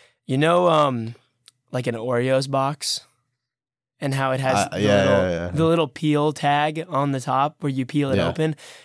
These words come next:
Speaker 1: It looks like we're wearing an Oreos box. Like, I'm not kidding.
Speaker 2: It's, it's
Speaker 1: That's,
Speaker 2: fair, yeah.
Speaker 1: that's the one problem I have with it. Like, I don't understand the shape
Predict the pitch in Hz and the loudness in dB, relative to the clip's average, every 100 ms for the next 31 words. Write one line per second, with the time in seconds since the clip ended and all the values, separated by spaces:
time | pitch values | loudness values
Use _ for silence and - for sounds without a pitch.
0 | _ 214 226 - 208 151 156 147 143 127 | _ -2 0 2 2 2 2 2 2 0
1 | 110 120 120 113 127 - - - - - | -4 -6 -6 -6 -10 -14 -18 -18 -16 -16
2 | - _ _ _ _ _ - 185 196 220 | -18 _ _ _ _ _ -4 0 2 2
3 | 233 175 147 - 98 - - 120 - 190 | 0 -4 -6 -6 -4 -2 -2 -2 0 0
4 | - 76 220 - - 220 170 185 170 160 | 2 0 0 -2 -4 0 2 0 0 0
5 | 147 139 123 117 120 113 120 117 127 170 | 2 2 -2 -4 -6 -6 -6 -8 -4 -2
6 | 180 - 196 240 180 190 175 - 147 160 | -2 -2 -2 -2 -2 -4 -4 -4 -4 -4
7 | 143 131 - 143 139 160 | -6 -8 -8 -6 -8 -6